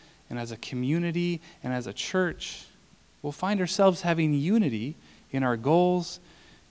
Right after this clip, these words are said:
and our minds focused on the things of Jesus. So we've answered the question, what does God want to see in our communities? He wants to see u-,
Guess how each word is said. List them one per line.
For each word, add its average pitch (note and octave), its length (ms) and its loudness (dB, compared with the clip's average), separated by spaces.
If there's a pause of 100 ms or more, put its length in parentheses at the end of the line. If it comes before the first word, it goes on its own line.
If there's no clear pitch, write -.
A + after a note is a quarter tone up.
(480)
and B2 80 -2
our A2+ 120 2
minds D#3+ 600 2
focused C#3 560 -2
on B2 120 -4
the A2+ 80 -8
things A#2 520 -8
of A2 160 -10
Jesus. G#2 640 -16 (1600)
So F#3+ 200 12
we've F#3 100 12
answered G#3+ 300 6
the F#3 40 2
question, F3+ 440 8 (340)
what G3 140 12
does G#3 140 8
God G3+ 200 12
want F#3+ 140 6
to E3+ 100 2
see G#3 260 6
in F3 80 0
our E3 140 6
communities? E3 480 6
He E3+ 100 6
wants F3 280 6
to F3+ 80 2
see F3 460 4
u-, C#3+ 360 2